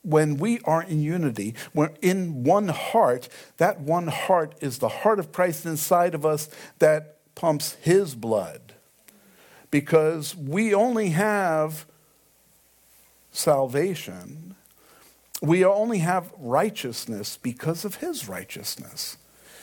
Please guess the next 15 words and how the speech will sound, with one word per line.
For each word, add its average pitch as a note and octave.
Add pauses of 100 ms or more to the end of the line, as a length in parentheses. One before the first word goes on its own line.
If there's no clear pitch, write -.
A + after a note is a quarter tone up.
(300)
And C3
so C3+ (280)
that's D3+
the E3+
good A3+
news A2
for C3+
us. B2 (220)
While E3 (200)
it E3+
looks A3
dire C#3+
from C3+
the C#3
outside, C3+